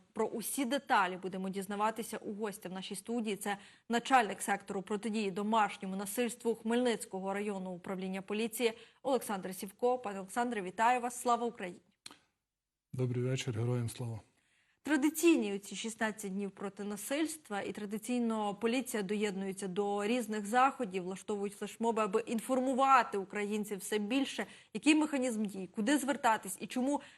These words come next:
Speaker 1: варто не соромитися, звертатись і говорити про свої проблеми. Цього року чи, е, по-, воєнний стан, повномасштабне вторгнення не змінило ці плани?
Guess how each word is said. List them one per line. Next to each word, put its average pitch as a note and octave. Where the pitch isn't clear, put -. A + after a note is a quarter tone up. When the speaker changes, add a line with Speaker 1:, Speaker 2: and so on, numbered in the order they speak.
Speaker 1:
варто B3+
не B3
соромитися, G3+
звертатись G#3
і G#3+
говорити G3+
про G3+
свої G#3+
проблеми. A#3+
Цього D4
року B3
чи, A3
е, G#3+
по-, G#3+
воєнний A#3
стан, G3+
повномасштабне G#3
вторгнення G#3
не G#3+
змінило G3
ці -
плани? -